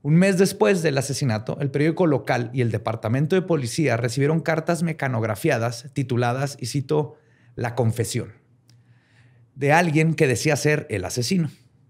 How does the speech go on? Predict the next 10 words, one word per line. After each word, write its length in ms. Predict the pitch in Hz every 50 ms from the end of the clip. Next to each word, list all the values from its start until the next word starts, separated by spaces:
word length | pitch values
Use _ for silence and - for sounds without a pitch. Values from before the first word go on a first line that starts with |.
| _ _
El 140 | - 107 92
autor 400 | 117 139 156 151 - 220 269 277
escribió, 680 | 240 - - 160 139 110 113 113 123 165 - - - _
y 100 | - 123
cito, 560 | 113 - 120 117 - 160 156 160 160 156 - - _ _ _ _ _ _ _
"La 80 | - 123
señorita 420 | 113 135 147 151 160 160 196 180
Bates 380 | 147 - 180 170 180 175 - -
fue 140 | - 160 147
estúpida. 580 | - - - 151 131 - 110 95 - - -